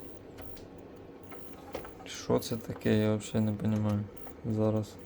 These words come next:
так, становимось на вихід. Тут то ж саме. І по входу у нас те ж саме. Ну, тому що байпас. Цікаво,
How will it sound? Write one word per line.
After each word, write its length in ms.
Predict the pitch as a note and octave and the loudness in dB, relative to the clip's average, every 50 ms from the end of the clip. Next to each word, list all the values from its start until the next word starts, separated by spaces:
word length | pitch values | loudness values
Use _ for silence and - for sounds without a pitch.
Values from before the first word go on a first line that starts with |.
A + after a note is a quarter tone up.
| - - - - - - - - - - - - - - - - - - - - - - - - - - - - - - - - - - - - - | -14 -14 -14 -16 -16 -16 -16 -16 -16 -16 -16 -14 -14 -14 -14 -14 -14 -14 -16 -16 -16 -16 -16 -16 -16 -10 -8 -8 -8 -8 -12 -16 -16 -16 -14 -8 -4
так, 120 | - A2 G#2+ - | -4 -4 -4 -4
становимось 760 | - - - A#2 A2+ A#2 A2+ A2+ A2 G#2+ G#2+ A2 G#2+ G#2 - | -4 0 2 4 6 8 8 8 8 6 6 4 2 2 4
на 100 | - A#2 | 6 8
вихід. 360 | A#2+ C3+ C#3+ C#3 - - A2 G#2+ - - - - - - - - - - - - - - - - - - - - - - - - - - - - - - - - - - - - - - - - - - - - | 8 8 8 6 4 0 -2 -2 -4 -8 -14 -16 -16 -16 -16 -16 -16 -16 -16 -16 -16 -16 -16 -16 -16 -16 -16 -16 -16 -16 -16 -16 -18 -18 -18 -18 -16 -16 -16 -16 -16 -16 -16 -16 -16 -16 -16 -16 -16 -16 -16 -8
Тут 180 | - - A2+ A2+ - - | -4 -2 -2 -2 -4 -4
то 140 | - - A#2 | -2 -2 -2
ж 160 | G#2+ - - | -2 -2 -6
саме. 420 | - - - G#2+ G#2 G2+ G2+ G2+ G2+ - - - - - - - - - - - - - - - - | -4 0 2 4 4 4 4 2 0 -2 -6 -14 -16 -16 -16 -14 -14 -14 -14 -14 -16 -16 -16 -8 -4
І 60 | - A#2 | -4 -2
по 160 | - - B2+ | 0 2 0
входу 440 | A#2 - - - A2+ G#2+ G2+ G2+ G#2 | 0 0 0 2 4 4 4 4 4
у 60 | G2+ | 4
нас 340 | G2+ G2+ G2+ G2+ - - - - - - - - - - - - - - - - - - - - - - - - - - - - - - - - - - - - - | 4 4 2 2 0 -6 -12 -14 -16 -16 -16 -16 -16 -10 -8 -8 -8 -8 -10 -16 -16 -16 -16 -16 -16 -16 -16 -16 -16 -16 -16 -16 -16 -16 -16 -16 -18 -18 -16 -10 -8
те 100 | - - | -6 -6
ж 160 | G#2 - - - | -6 -6 -8 -6
саме. 340 | - A2+ A2 G#2+ G2+ G2+ G2+ G2+ - - - - - - - - - - | -4 -2 0 2 2 0 0 -2 -6 -12 -16 -16 -16 -16 -16 -12 -6 -4
Ну, 160 | E3 D3+ A2+ - | -4 -2 -2 0
тому 220 | - G#2+ G#2 G#2 | 0 0 0 0
що 160 | G2 - - A2+ | 0 -2 0 4
байпас. 580 | G#2+ A2+ A2 G#2+ - - A2+ G#2+ G2 - - - - - - - - - - - - - - - - - - - - - - - - - - - - - - - - - - - - - - - | 6 6 6 6 6 6 6 6 4 2 -4 -12 -14 -14 -16 -14 -14 -14 -14 -14 -14 -16 -6 -4 -2 -2 -2 -4 -8 -10 -12 -14 -14 -14 -16 -16 -16 -16 -16 -16 -16 -16 -16 -16 -16 -16 -14 -6
Цікаво, 680 | - - F#3 C#3+ - - A#2 A#2 A2+ A#2 A2+ A#2 A#2 | -2 0 0 2 6 8 10 10 12 10 8 6 4